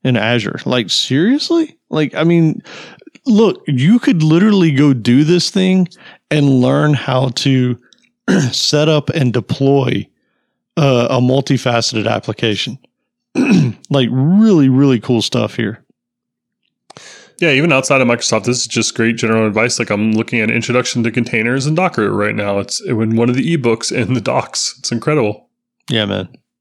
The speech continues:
Speaker 2: It's all tailored. Like, the, the books look like they're heavily tailored towards this kind of setup and stuff. So it looks like it'll save you some time. Just, like, read here and then go click, click, boom, and see what they're talking about.
Speaker 1: Yep.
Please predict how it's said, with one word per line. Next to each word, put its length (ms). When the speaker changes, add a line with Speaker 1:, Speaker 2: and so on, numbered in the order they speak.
Speaker 2:
It's 140
all 100
tailored. 380
Like, 120
the, 260
the 100
books 260
look 120
like 140
they're 140
heavily 260
tailored 400
towards 340
this 200
kind 160
of 80
setup 260
and 100
stuff. 220
So 160
it 60
looks 180
like 160
it'll 180
save 280
you 80
some 180
time. 380
Just, 300
like, 260
read 260
here 220
and 100
then 120
go 160
click, 260
click, 300
boom, 420
and 300
see 140
what 140
they're 80
talking 240
about. 320
Speaker 1:
Yep. 180